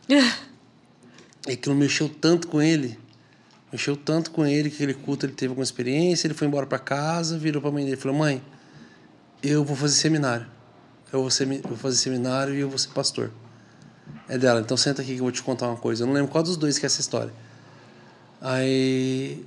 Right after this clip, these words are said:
Speaker 2: ele sentou, falou assim, "Então, aconteceu essa situação quando você era bebê, papai era criança, não sei o que, ele ia morrer. Alguém ia morrer, ele ia morrer, ou a mãe, acho que era ele."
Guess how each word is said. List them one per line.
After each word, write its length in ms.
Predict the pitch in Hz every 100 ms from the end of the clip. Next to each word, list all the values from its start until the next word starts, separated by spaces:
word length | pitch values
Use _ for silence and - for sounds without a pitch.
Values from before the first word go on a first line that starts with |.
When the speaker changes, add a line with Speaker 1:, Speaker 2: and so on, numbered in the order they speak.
| -
Speaker 2:
ele 180 | 147 139
sentou, 680 | 160 151 151 151 180 214
falou 180 | 190 -
assim, 160 | 127 143
"Então, 540 | 123 127 117 117 120
aconteceu 440 | - 127 120 131 127
essa 160 | 151
situação 360 | - 143 - 135
quando 120 | 131
você 200 | 123 -
era 100 | 123
bebê, 460 | 120 113 123 139 135
papai 300 | 127 123 123
era 80 | 120
criança, 540 | - 120 123 143 -
não 60 | 123
sei 140 | 127
o 40 | 131
que, 80 |
ele 200 | 135 131 139
ia 80 |
morrer. 360 | 151 156 123 117 -
Alguém 300 | - 120 160
ia 80 | 180
morrer, 260 | 170 135 135
ele 340 | 117 131 135
ia 60 | 127
morrer, 320 | 120 123 151
ou 80 | 131
a 60 |
mãe, 240 | 120 131 147 - - - - -
acho 120 | -
que 60 | 160
era 140 | 143
ele." 400 | 135 151 175